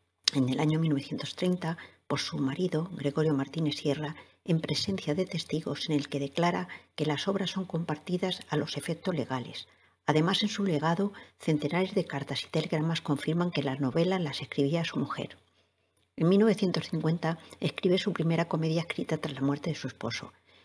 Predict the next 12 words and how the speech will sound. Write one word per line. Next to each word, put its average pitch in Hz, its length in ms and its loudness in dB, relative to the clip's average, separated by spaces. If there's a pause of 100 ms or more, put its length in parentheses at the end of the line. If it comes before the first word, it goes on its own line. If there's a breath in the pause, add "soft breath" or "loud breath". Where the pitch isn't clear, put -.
(140 soft breath)
En 156 160 8
ella 196 280 6
vuelve 170 260 2
a 170 60 -2
tratar 143 280 0
sobre 151 220 -2
el 143 100 -2
triángulo 170 380 2
amoroso, 170 460 0
la 160 160 -2
traición 147 560 0
matrimonial. 123 680 -2